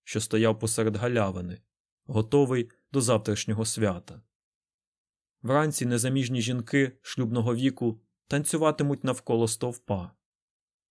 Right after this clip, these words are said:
Він важко зглитнув, відчуваючи клубок у горлі. Дивно, але досі йому чомусь не спадало на думку, що вона досягне шлюбного віку водночас із ним.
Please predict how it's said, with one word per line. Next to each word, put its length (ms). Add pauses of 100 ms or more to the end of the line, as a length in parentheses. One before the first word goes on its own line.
(380)
Він 280
важко 380
зглитнув, 520
відчуваючи 720
клубок 440
у 60
горлі. 480 (960)
Дивно, 580 (360)
але 200
досі 360
йому 200
чомусь 360
не 80
спадало 500
на 120
думку, 420
що 220
вона 360
досягне 520
шлюбного 500
віку 440 (240)
водночас 640
із 180
ним. 320